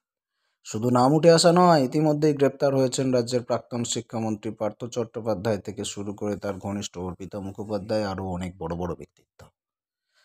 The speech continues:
পার্থ চট্টোপাধ্যায় এবং অর্পিতা মুখোপাধ্যায় ছাড়াও এই মামলায় গ্রেপ্তার হয়েছেন মানিক ভট্টাচার্য। সম্প্রতি আবার এই মামলায় গ্রেপ্তার হতে দেখা গেছে মুর্শিদাবাদের বড়ঙ্গার বিধায়ক জীবন কৃষ্ণ সাহাকে।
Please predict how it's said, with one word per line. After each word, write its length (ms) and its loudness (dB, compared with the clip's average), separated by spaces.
পার্থ 240 0
চট্টোপাধ্যায় 720 4
এবং 240 2
অর্পিতা 380 -4
মুখোপাধ্যায় 600 0
ছাড়াও 540 4
এই 160 -6
মামলায় 380 -4
গ্রেপ্তার 380 -6
হয়েছেন 300 -4
মানিক 320 -4
ভট্টাচার্য। 640 -8
সম্প্রতি 760 2
আবার 340 4
এই 160 6
মামলায় 380 4
গ্রেপ্তার 400 -2
হতে 180 0
দেখা 260 0
গেছে 360 -2
মুর্শিদাবাদের 800 -2
বড়ঙ্গার 520 0
বিধায়ক 460 -2
জীবন 360 -6
কৃষ্ণ 380 -8
সাহাকে। 600 -10